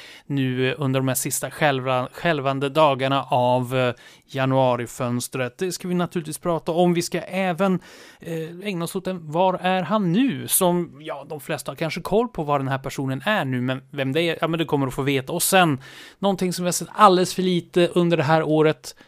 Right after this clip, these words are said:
som Liverpool-supporter är väl mål, och, eh, målgester har vi också inte sett tillräckligt många av. Men vi ska minnas i alla fall de bästa målgesten, och så blickar vi naturligtvis framåt. Men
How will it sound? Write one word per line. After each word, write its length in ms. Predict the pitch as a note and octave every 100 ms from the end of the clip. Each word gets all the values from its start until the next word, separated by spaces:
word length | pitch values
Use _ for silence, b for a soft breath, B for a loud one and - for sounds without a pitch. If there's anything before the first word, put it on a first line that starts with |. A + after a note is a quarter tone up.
| b -
som 360 | - C#3+ C#3+
Liverpool-supporter 800 | D3 F3 D#3+ D#3+ C#3 C#3+ E3+ - D#3+
är 180 | B2+
väl 200 | C3 F3+
mål, 580 | E3+ D3 G#3+ A#3+ A#2+ A#2+
och, 420 | C#3+ C#3+ - -
eh, 260 | D#3+ C#3+ C3 - -
målgester 920 | F3+ D3+ - G#3+ G3+ - - B2 A2+
har 320 | - - - C#3+
vi 60 |
också 300 | C#3+ - -
inte 180 | D3+ C#3
sett 180 | C#3+ C3
tillräckligt 460 | D3 C3 A#2+ C3
många 300 | C#3 C#3 C3
av. 120 | B2+ C3
Men 160 | F#3
vi 60 | G3
ska 160 | -
minnas 560 | G#3+ A#3 G3+ G#3 E3 - B B
i 60 | E3+
alla 120 | E3+
fall 360 | - D#3+ D#3+ D3 b b -
de 220 | C#3+ C#3+
bästa 520 | D3+ F3 - - F3+ D3+
målgesten, 720 | D#3 C#3+ C3 - C3+ - C3+
och 180 | G3 F#3
så 100 | D3+
blickar 340 | C#3 C#3+ C#3+
vi 100 | B2+
naturligtvis 800 | B2+ - B2+ A#2+ A#2 B2 A#2 - _
framåt. 600 | - - C3 A#2+ B2 -
Men 280 | D#3+ F#3